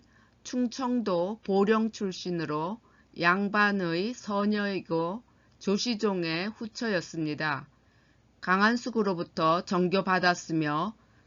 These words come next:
주문모 신부에게서 영세를 받았습니다.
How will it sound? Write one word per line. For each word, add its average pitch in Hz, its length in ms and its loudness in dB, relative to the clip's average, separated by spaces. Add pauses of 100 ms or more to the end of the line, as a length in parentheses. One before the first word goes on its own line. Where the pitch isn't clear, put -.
(100)
주문모 220 560 6
신부에게서 170 1160 0 (140)
영세를 185 800 0
받았습니다. 151 960 -4